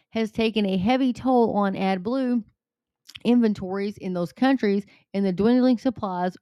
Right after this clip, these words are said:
threaten to wreak havoc on their economies, which are currently the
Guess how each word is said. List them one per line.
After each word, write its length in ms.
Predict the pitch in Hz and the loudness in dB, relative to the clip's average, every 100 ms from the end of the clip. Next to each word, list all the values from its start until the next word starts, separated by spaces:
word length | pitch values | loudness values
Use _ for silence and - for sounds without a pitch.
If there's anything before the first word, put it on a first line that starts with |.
| - | -6
threaten 300 | 214 - 214 | -4 0 0
to 180 | 214 208 | 0 0
wreak 240 | 185 180 | 0 -2
havoc 520 | - 262 262 180 - - | -6 -4 0 0 -2 -2
on 120 | 165 | 0
their 160 | 165 156 | 0 -2
economies, 540 | 196 240 196 151 156 - _ - | 0 0 0 0 -2 -10 _ -4
which 220 | 175 - | -4 0
are 160 | 165 165 | -2 -2
currently 600 | - 240 220 185 185 151 | -2 -2 0 0 -2 -2
the 200 | 156 | -6